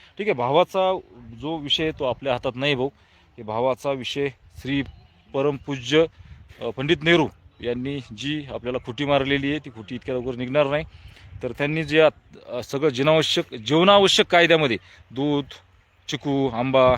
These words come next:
त्याच्यानंतर इथं काय काय दिसतं ते सगळं जीवनावश्यक कायद्यामध्ये. मक्का, ही मक्का पण आहे, हरभरा पण आहे. तर ते कशाला पाहिजे हे मलाही समजलं नाही, बिचाऱ्याने केअर करून ठेवलं. आणि त्याचा प्रॉब्लेम आता कुठलाही पक्ष जरी सत्तेत आला तरी ते करू शकत नाही. भाजप, शिवसेना, राष्ट्रवादी,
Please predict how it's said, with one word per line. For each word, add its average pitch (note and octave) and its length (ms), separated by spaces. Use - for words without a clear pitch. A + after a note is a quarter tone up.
त्याच्यानंतर B2 340
इथं C3 140
काय D3+ 180
काय D3+ 140
दिसतं D3 220
ते D3 100
सगळं F#3 200
जीवनावश्यक E3+ 460
कायद्यामध्ये. A#2 420
मक्का, C#3 340
ही A#2 80
मक्का C3+ 220
पण A#2 120
आहे, G2 100
हरभरा C3 240
पण B2+ 160
आहे. A2 80
तर - 440
ते - 40
कशाला F#3+ 280
पाहिजे F#3 260
हे E3+ 120
मलाही E3+ 320
समजलं C#3+ 320
नाही, C3+ 120
बिचाऱ्याने B2+ 340
केअर C3+ 180
करून C#3 240
ठेवलं. C3+ 260
आणि G#2+ 160
त्याचा D3+ 240
प्रॉब्लेम C#3+ 580
आता B2+ 280
कुठलाही C#3+ 580
पक्ष F#3+ 320
जरी E3 240
सत्तेत D#3 340
आला C3+ 160
तरी C#3+ 160
ते D3 180
करू C3+ 220
शकत B2 360
नाही. C#3+ 160
भाजप, B2 380
शिवसेना, C3+ 420
राष्ट्रवादी, B2+ 560